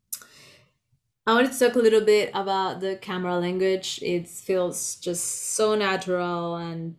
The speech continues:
really allows the, the power of the performances to, to shine. Uh, you worked with, with J P Wakayama, who, uh,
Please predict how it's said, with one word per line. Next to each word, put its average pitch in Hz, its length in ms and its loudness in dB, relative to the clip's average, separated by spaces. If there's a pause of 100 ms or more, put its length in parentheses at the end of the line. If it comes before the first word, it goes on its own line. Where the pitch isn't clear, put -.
(140)
really 185 300 0
allows 170 340 -4
the, 170 260 -4 (500)
the 180 60 -14
power 180 400 -4
of 170 80 -4
the 180 80 -4
performances 170 760 -6
to, 160 360 -6
to - 80 -20
shine. 214 800 2 (160)
Uh, 185 580 0 (640)
you 226 220 2
worked 220 400 2
with, 226 420 -4 (140)
with 208 320 0
J 190 220 0
P 190 180 -2
Wakayama, 269 1120 0
who, 185 320 -4 (600)
uh, 190 180 -6